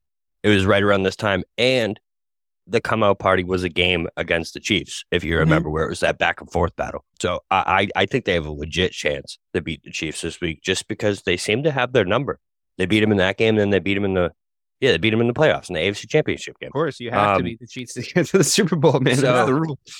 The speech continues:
Speaker 1: um,
Speaker 3: <laughs>
Speaker 1: they, they definitely have a chance. And, and like Joe just said, man, the fact that, that Joe Burrow's been able to do this, as I like to call him, Joe Burrow, get it? 'Cause he's got ice water in his vein. It's cold.
Speaker 2: Gotcha.
Speaker 1: You get it? Okay.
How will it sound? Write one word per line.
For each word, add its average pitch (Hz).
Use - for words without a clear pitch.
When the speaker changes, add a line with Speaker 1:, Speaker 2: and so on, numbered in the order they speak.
Speaker 1:
um, 240
Speaker 3:
<laughs> -
Speaker 1:
they, 233
they 131
definitely 135
have 135
a 120
chance. 98
And, 101
and 117
like 127
Joe 117
just 92
said, 76
man, 76
the 85
fact 113
that, -
that 98
Joe 101
Burrow's 85
been 85
able 90
to 92
do 82
this, 76
as 90
I 80
like 85
to -
call 85
him, 85
Joe 87
Burrow, 76
get 76
it? 71
'Cause 82
he's 73
got -
ice 69
water 78
in 76
his 78
vein. 78
It's -
cold. 80
Speaker 2:
Gotcha. -
Speaker 1:
You 78
get 73
it? -
Okay. -